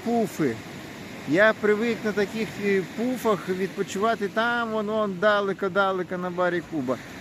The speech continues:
Значить, е, думаю, е, ну, бар Куба там <laughs> е, в процесі переробки, не знаю, і коли його запустять, може, його і запустять колись. Я не можу зрозуміти.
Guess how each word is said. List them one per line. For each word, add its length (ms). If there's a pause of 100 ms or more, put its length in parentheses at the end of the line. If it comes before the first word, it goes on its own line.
(320)
Значить, 460
е, 960 (100)
думаю, 400 (160)
е, 460
ну, 80
бар 340
Куба 260
там 260 (540)
<laughs> 800
е, 140
в 160
процесі 580
переробки, 760 (160)
не 100
знаю, 540 (220)
і 40
коли 320
його 260
запустять, 640
може, 220
його 200
і 60
запустять 540 (100)
колись. 360 (440)
Я 200
не 120
можу 300
зрозуміти. 640